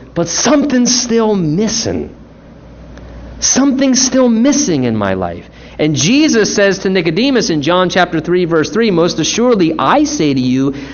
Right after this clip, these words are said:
unless one is born again, he cannot see the kingdom of God." He's saying, "Nicodemus,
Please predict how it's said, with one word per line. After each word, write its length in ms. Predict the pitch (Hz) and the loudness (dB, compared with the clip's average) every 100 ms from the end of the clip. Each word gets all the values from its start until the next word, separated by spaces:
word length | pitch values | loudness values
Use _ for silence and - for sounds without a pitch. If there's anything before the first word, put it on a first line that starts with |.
| - | -4
unless 480 | 156 151 208 240 - | 0 2 2 0 0
one 260 | 180 190 | 2 2
is 160 | 190 131 | 2 0
born 400 | 117 143 170 151 | -2 0 2 2
again, 800 | 123 120 233 196 131 90 101 - - - - - - - - - - | 0 2 2 4 2 -2 -6 -12 -20 -20 -20 -20 -20 -20 -20 -20 -12
he 140 | - 147 | -6 -4
cannot 420 | - 240 214 208 | -2 2 2 2
see 420 | - - 254 247 | -2 0 2 2
the 140 | 151 | 0
kingdom 400 | - 165 156 135 | -2 -2 0 0
of 120 | 117 120 | -2 0
God." 400 | 185 202 90 - - - - - - - - - - | 0 0 -2 -6 -16 -20 -20 -20 -20 -20 -20 -20 -6
He's 140 | 208 | -2
saying, 280 | 233 220 190 | 2 2 2
"Nicodemus, 840 | 247 262 170 240 269 175 160 - | 2 2 0 0 2 2 0 -2